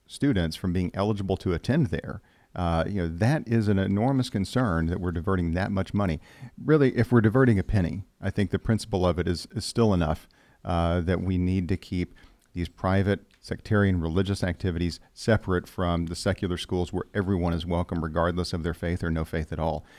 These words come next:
And that's the difference. And if, if the Catholic, uh, if the Catholic Church with its eighty plus billion dollars, uh,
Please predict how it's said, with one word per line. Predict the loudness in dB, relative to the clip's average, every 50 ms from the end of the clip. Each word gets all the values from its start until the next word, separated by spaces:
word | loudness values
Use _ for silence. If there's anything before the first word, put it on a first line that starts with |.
| -20 -20 -14 -6
And | -2 2
that's | 4 4 4 2
the | 2 0
difference. | 0 0 0 -2 -4 -2 0
And | 0 0
if, | 0 -2
if | -4 -4 -4 -2 -2
the | -6 -4
Catholic, | -2 0 0 0 0 0 -2 -4 -4 -10 -20 _ _ _ _ _
uh, | -2 0 2 2 2 0
if | -2 -4
the | -6
Catholic | -6 -2 -2 0 0 0 -2 -4 -6 -6 -8
Church | -6 -2 -2 -2 -2 -2 -6 -10 -12 -14 _ -6
with | -6 -2 -2
its | -2 -2 -2 -6 -12 _ _ _ _ _ -4
eighty | -2 2 2 2 0
plus | 0 -4 -6 -6 -6
billion | -8 -2 2 4 4 6 6 6 6 6
dollars, | 4 4 4 2 2 0 -2 -6 -8 -10 -14 -20 -20 -20 _ -6 -2
uh, | 0 0 2 0